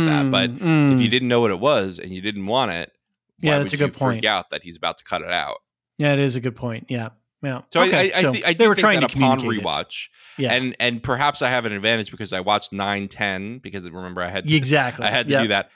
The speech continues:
Speaker 1: And then I went back and rewatched nine before our coverage,
Speaker 2: Mm-hmm.
Speaker 1: so I think that I had a little bit of benefit of,
Speaker 2: Right.
Speaker 1: of going back and looking for clues.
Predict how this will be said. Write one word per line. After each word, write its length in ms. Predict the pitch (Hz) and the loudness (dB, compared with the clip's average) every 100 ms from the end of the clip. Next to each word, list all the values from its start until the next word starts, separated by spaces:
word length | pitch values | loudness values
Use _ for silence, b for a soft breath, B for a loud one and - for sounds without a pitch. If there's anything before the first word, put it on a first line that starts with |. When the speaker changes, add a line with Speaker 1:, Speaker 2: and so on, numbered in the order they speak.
| b | b
Speaker 1:
And 220 | 127 135 | 0 0
then 120 | 131 | 0
I 80 | 123 | 2
went 240 | 120 113 | 0 2
back 240 | 117 113 120 | 2 0 -2
and 100 | 104 | -4
rewatched 380 | 101 95 87 | 0 0 0
nine 180 | 123 120 | 0 0
before 300 | 95 - 92 | -2 -6 -4
our 80 | 82 | -4
coverage, 640 | - 113 90 80 85 - - - | -2 -2 -2 -6 -8 -16 -18 -6
Speaker 2:
Mm-hmm. 300 | 151 143 139 120 | -2 0 -2 -4
Speaker 1:
so 380 | - - 120 107 | -2 0 2 2
I 140 | 98 | 0
think 300 | 95 120 110 | 0 -2 -2
that 160 | 107 98 | -2 0
I 100 | 95 | 0
had 180 | 98 92 | -2 -4
a 40 | |
little 220 | 90 92 | -6 -8
bit 160 | 90 90 | -6 -8
of 180 | 87 - | -8 -6
benefit 520 | 95 82 - 69 - _ _ _ _ _ - | -6 -6 -8 -10 -12 _ _ _ _ _ -4
of, 180 | 87 87 | 0 0
Speaker 2:
Right. 300 | 85 78 78 - | 0 -4 -12 -12
Speaker 1:
of 460 | 78 82 80 - - | -8 -6 -8 -14 -12
going 280 | 104 92 87 | -8 -6 -6
back 200 | 85 82 | -6 -6
and 100 | 82 | -10
looking 220 | 82 - | -16 -16
for 120 | 69 69 | -18 -16
clues. 500 | - - - - | -16 -16 -16 -20